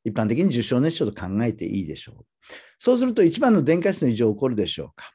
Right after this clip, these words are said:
ね、えー、血管透過性が更新して、体液分布が異常になってくるわけですよね。血管内のが脱水になってきたりすれば、当然血液検査をすれば、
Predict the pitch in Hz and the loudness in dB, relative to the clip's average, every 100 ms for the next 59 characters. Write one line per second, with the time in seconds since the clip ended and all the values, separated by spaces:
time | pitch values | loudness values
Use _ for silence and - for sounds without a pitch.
0 | _ - 120 113 104 104 107 - 123 113 | _ -6 -2 0 0 -2 -4 -2 -2 0
1 | 123 113 113 117 107 110 - 113 110 - | 0 -2 -2 0 0 0 0 0 0 -2
2 | 113 104 - 180 127 - _ _ _ - | -4 -4 -2 0 0 -4 _ _ _ -2
3 | 127 131 127 127 135 117 - 87 117 131 | 2 4 2 2 2 2 0 0 2 4
4 | 139 135 98 85 82 - - - 73 - | 2 0 -4 -6 -8 -12 -16 -10 -8 -2
5 | 123 135 135 98 - 123 120 104 98 87 | 0 0 -2 -6 -2 0 2 2 -2 -4
6 | _ _ 135 117 87 - - 139 151 156 | _ _ -4 -2 -4 -8 -4 0 0 -2
7 | - - 120 98 120 147 196 - - _ | -6 -4 -4 -2 -4 0 0 -2 -12 _
8 | - 107 135 202 165 143 - 139 - 120 | -8 -2 2 2 2 0 0 -2 -2 -2
9 | 104 80 78 - 170 165 - | -2 -4 -6 -6 -4 -4 -6